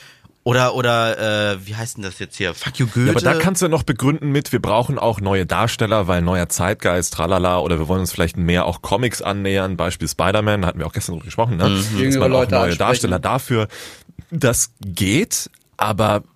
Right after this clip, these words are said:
Speaker 2: wenn man wirklich nur Inhalte kopiert und wie gesagt, da einfach nichts mit reinbringt, was einen eigenen Charakter hat, dann hat das ja gar nichts damit zu tun, auch einer jüngeren Zielgruppe etwas zu bieten,
Speaker 1: Hm.
Speaker 2: die, oder der typischen Kinogängerschaft etwas zu bieten.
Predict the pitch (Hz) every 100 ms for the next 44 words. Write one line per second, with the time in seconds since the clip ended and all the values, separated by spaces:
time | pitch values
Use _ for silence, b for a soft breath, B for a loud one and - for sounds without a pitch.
0 | _ 92 95 113 113 110 - 160 131 113
1 | 143 156 139 127 117 - 196 90 - 98
2 | 107 117 120 98 - 113 110 95 104 156
3 | - 127 - 92 127 135 143 - 107 98
4 | 95 90 110 117 - 92 127 - 101 76
5 | - 80 85 104 101 85 82 95 - 98
6 | 90 - 87 113 113 85 92 90 78 98
7 | 90 87 - 117 107 85 76 - 87 -
8 | - 95 87 82 71 B 92 85 - 87
9 | 80 - 87 85 78 90 82 - - -
10 | 92 95 90 - 104 87 90 85 85 82
11 | 87 80 - 78 76 73 71